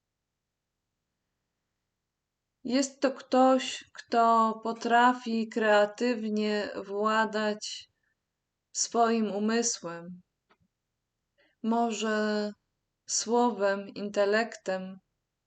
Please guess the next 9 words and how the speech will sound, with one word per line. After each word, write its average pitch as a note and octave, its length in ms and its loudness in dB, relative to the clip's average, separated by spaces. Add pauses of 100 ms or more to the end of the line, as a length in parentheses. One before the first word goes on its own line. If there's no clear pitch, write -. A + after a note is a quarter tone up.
(440)
Potrafi B3+ 760 2
coś A#3 480 -2
dzięki A3 500 -4
niemu A3+ 380 -2
stworzyć. F#3+ 840 -6 (1160)
To C4 140 2
może B3+ 320 6
być A3 240 -6
kobieta. G#3 840 -6